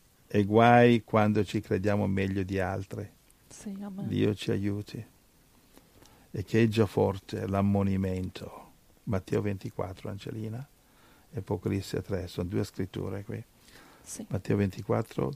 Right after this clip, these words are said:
Speaker 1: tredici, per favore.
Speaker 2: "Ma chi avrà perseverato sino alla fine sarà salvato."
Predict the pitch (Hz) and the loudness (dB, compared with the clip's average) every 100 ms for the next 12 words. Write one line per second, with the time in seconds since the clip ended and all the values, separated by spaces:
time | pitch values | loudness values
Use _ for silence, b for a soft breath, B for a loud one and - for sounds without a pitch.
0 | - 110 101 90 92 - - 98 107 107 | 0 4 4 4 -6 -8 -10 -10 -8 -8
1 | 107 113 - - _ _ _ _ _ _ | -8 -10 -16 -20 _ _ _ _ _ _
2 | _ _ _ b b b b b _ 226 | _ _ _ b b b b b _ -6
3 | 233 _ - 285 262 254 - 294 - 220 | -6 _ 0 0 4 2 4 2 4 2
4 | 208 226 254 202 - 262 226 190 190 - | 2 2 0 -2 0 2 2 0 -4 -2
5 | 208 185 240 269 - - - - 220 202 | -2 2 0 -2 -10 -20 -10 -2 0 0
6 | - 196 180 185 160 - 165 | -2 -4 -4 -6 -4 -2 -4